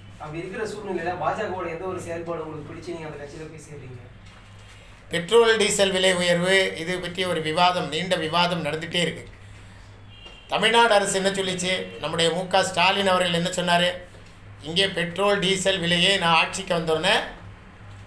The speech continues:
Speaker 2: குறைப்பேன்" அப்படின்னு சொல்லிட்டு முதல்ல மூன்று ரூபா குறைச்சார்.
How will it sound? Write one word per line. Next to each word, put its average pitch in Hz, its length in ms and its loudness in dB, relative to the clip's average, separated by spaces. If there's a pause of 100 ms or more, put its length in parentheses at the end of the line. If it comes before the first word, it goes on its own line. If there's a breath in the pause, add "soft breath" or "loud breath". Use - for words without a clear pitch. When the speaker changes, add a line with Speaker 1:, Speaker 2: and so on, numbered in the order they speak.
Speaker 2:
குறைப்பேன்" 202 540 4 (580)
அப்படின்னு 190 240 0
சொல்லிட்டு 196 260 2
முதல்ல 202 260 4
மூன்று 190 260 0
ரூபா 196 120 4
குறைச்சார். 156 340 -4